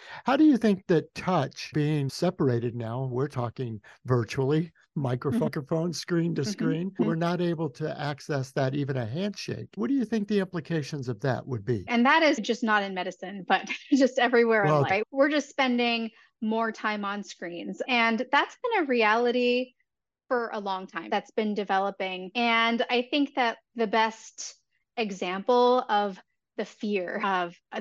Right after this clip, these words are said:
Speaker 2: that being a constant of life is in the film Ready Player One, like, just, uh, this dystopian world where people are more obsessed with, like, the image that they are projecting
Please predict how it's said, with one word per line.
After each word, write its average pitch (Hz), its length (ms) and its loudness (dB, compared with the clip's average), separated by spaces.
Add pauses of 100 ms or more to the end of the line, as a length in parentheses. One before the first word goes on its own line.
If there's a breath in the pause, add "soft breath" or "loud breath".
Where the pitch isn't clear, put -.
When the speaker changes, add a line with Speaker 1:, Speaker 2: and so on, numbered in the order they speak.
(120)
Speaker 2:
that 190 380 4 (220)
being 208 380 -2
a 185 80 -6
constant 190 640 -4
of 180 160 -6
life 208 480 -2 (120)
is 208 480 2
in 202 100 0
the 196 100 0
film 202 460 -2
Ready 196 300 0
Player 196 380 -4
One, 180 520 -4
like, 180 240 -2 (100)
just, - 300 -2
uh, 208 80 4
this 202 160 -4
dystopian 214 840 2
world 190 380 0
where 202 100 0
people 214 320 -4
are 190 140 4
more 196 240 -2
obsessed 185 520 -6
with, 214 180 -2
like, 180 240 -2
the 180 240 -6
image 208 540 0
that - 180 0
they 208 100 4
are 196 80 4
projecting 240 1040 0